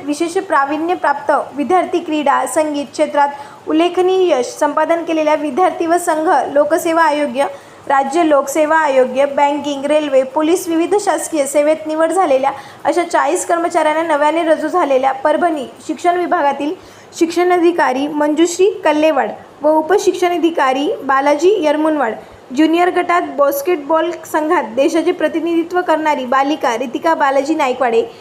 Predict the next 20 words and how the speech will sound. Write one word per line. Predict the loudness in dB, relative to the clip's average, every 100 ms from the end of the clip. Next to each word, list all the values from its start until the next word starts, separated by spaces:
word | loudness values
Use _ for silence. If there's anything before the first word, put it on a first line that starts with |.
| -20 -2
यासह | 0 0 0 2 4
नवोदय | 4 4 2 2
विद्यालय | 2 2 2 2
प्रवेशपात्र | 0 2 2 2 0 0 0
शिष्यवृत्ती | 0 0 2 0 2 0
धारक, | 2 0 -2 -4 -18 -20 -4
सेटनेट | 0 0 0 0 2
उत्तीर्ण | 0 2 2 2
अशा | 2 2 0
ऐंशी | 0 0 2 0
विद्यार्थ्यांना | 2 2 2 0 0
सन्मान | 0 0 0 -2
चिन्ह | 0 -2 -2 -6 -12 -10 -2
व |
गौरवपत्र | 2 2 2 0 -2 -2 -2
प्रदान | 0 0 -2 0
करून | 0 0 -2
सन्मानित | -4 -2 -2 -2 -2
करण्यात | -2 0 -2
आले. | -2 -4